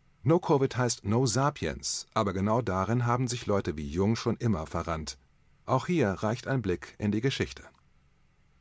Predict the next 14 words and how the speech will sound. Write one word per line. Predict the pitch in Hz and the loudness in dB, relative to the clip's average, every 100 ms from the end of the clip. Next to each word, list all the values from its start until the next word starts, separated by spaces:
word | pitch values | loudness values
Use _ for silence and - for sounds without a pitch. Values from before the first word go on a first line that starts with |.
| _ _ _ - | _ _ _ 0
Einst | 143 180 - | 2 2 0
war | 127 | 2
der | 123 - | 2 2
ehrenwerte | 131 135 98 95 - | 2 2 2 2 0
Herr | 85 90 | -2 0
Jung | 85 101 110 | 2 2 2
ebenso | 131 160 139 110 113 | 2 2 2 2 2
im | 95 | 0
Fragenstellen | - 92 101 98 - 87 87 82 | -2 0 0 0 0 2 2 2
hochgelobt | 120 - 95 85 113 - - | 0 2 2 4 2 2 -2
wie | 151 | 0
heute | 107 110 127 | 0 0 0
Herr | 127 131 | -2 -2
Reitschuster. | 117 95 - 175 - - | -2 -2 -2 -4 -4 -10